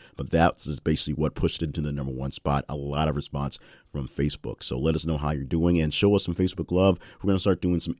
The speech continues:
extra special love, targeting some people out there who are sort of super users. So look out for those who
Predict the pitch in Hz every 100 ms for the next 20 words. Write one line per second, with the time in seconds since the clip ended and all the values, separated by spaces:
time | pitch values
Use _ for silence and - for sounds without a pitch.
0 | - 110 - - 92 - 113 113 110 90
1 | 78 76 - 90 82 82 76 80 73 80
2 | 76 67 76 73 76 78 - 76 73 -
3 | - 113 120 113 117 - - _ _ -
4 | 95 87 78 92 95 85 - 82 78 76
5 | - _ - 80 80 76 80 76 76